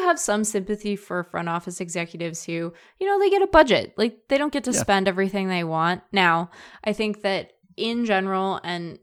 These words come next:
Speaker 1: with Elias in particular, there are guys who are brought in with the understanding that they are very good at executing a particular kind of rebuild. So I don't wanna
Speaker 2: Right.
Speaker 1: let him off the hook either, right? But, you know, they're,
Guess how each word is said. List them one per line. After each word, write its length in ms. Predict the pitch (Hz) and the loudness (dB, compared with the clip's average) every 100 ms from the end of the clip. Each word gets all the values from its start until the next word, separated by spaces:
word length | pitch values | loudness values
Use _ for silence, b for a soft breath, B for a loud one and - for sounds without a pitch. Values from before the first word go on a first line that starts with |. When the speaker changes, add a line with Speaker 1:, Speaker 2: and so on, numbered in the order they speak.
| - | -12
Speaker 1:
with 260 | 190 190 | -8 -6
Elias 400 | 175 165 175 180 | -4 -2 -2 -4
in 100 | 180 180 | -6 -8
particular, 600 | 202 294 320 196 190 190 | -6 -4 -2 -2 0 0
there 180 | 190 - | -4 -2
are 160 | 214 220 | 0 2
guys 260 | 208 196 | 2 0
who 140 | 196 185 | -2 -4
are 100 | 180 | -4
brought 420 | 175 170 160 - | -4 -2 0 -2
in 320 | - 202 180 170 | -6 -4 -4 -4
with 140 | 180 | -4
the 100 | 175 | -4
understanding 680 | - 175 175 - 180 170 165 | -8 -8 -8 -6 -6 -6 -10
that 160 | 160 - | -10 -6
they 140 | 180 | -6
are 160 | - 185 | -4 -4
very 440 | 180 180 185 180 | -4 -4 -2 -4
good 240 | 175 180 170 | -4 -6 -6
at 100 | 165 | -8
executing 600 | 170 - 175 - 170 170 | -10 -12 -16 -12 -12 -10
a 40 | 170 | -12
particular 580 | 185 175 175 170 160 160 | -12 -10 -10 -10 -12 -12
kind 320 | - 160 175 | -14 -12 -14
of 100 | 175 | -6
rebuild. 380 | 175 - - - | -6 -6 -10 -6
So 80 | - | -2
I 80 | |
don't 100 | 233 247 | 0 2
wanna 120 | 208 | 0
Speaker 2:
Right. 60 | |
Speaker 1:
let 140 | 196 175 | 0 -2
him 160 | 190 | -2
off 160 | 180 170 | -4 -6
the 80 | 165 | -10
hook 220 | 165 165 | -10 -4
either, 360 | - 90 - - | -4 -4 -8 -10
right? 320 | - 165 - | -8 -8 -6
But, 240 | - 175 - | -4 -4 -4
you 140 | - 311 | -2 0
know, 220 | 240 208 | 2 0
they're, 240 | 233 285 | 0 -4